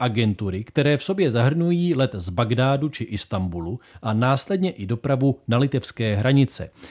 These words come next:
I proto už prý Litva letos zadržela dvakrát víc nelegálních migrantů, kteří do země vstoupili z Běloruska,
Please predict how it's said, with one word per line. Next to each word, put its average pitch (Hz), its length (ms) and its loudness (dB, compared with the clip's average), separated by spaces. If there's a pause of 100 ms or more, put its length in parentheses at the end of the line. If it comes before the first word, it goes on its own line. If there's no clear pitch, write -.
(160)
I 165 140 4
proto 180 480 -2
už 147 160 -4
prý 147 260 -4
Litva 135 300 0
letos 127 340 -2
zadržela 131 580 -2
dvakrát 143 600 -2
víc 110 260 -8
nelegálních 117 680 0
migrantů, 139 600 2
kteří 190 340 -2
do 131 100 0
země 151 260 0
vstoupili 127 460 -4
z 87 60 -6
Běloruska, 101 680 -4